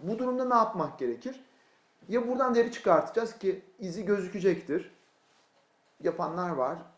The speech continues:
Ben hiç denemem bile. Yani sonuçta burada iz bırakmak istemem.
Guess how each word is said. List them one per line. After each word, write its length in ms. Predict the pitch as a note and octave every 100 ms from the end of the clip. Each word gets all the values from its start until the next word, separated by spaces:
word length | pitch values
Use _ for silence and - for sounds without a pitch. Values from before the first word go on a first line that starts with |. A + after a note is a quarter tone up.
| _
Ben 140 | B2+ D#3
hiç 220 | D#3 -
denemem 440 | D#3 D#3+ D3 B2
bile. 280 | A2+ C3+ D3+
Yani 300 | B2+ B2+ C3 B2+ -
sonuçta 380 | B2+ - D3+
burada 180 | C3+ C#3
iz 220 | A#2+ B2+
bırakmak 380 | C3+ C#3 - D#3
istemem. 440 | - - A2+ D#3